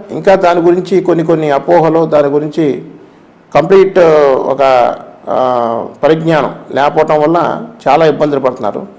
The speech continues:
So ముఖ్యంగా ఈ కొన్ని మనం ఈ డెంగ్యూ గురించి తెలుసుకుంటే ఇంకొంత మనం జాగ్రత్త పడటం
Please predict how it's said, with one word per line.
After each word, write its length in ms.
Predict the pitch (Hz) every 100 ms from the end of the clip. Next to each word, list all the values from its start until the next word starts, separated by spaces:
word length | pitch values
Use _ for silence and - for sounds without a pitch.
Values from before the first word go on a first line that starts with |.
| _ _ _ _ -
So 180 | 170 165
ముఖ్యంగా 500 | 151 156 185 196 202
ఈ 140 | 185
కొన్ని 280 | 175 175 170
మనం 240 | 165 160
ఈ 80 | 156
డెంగ్యూ 300 | 147 156 180
గురించి 280 | 180 175 170
తెలుసుకుంటే 720 | 165 160 165 165 156 165 - - -
ఇంకొంత 400 | 160 165 160 175
మనం 420 | 160 156 147 107 - - - _ _ -
జాగ్రత్త 340 | 156 165 165
పడటం 580 | 165 156 - 160 139 202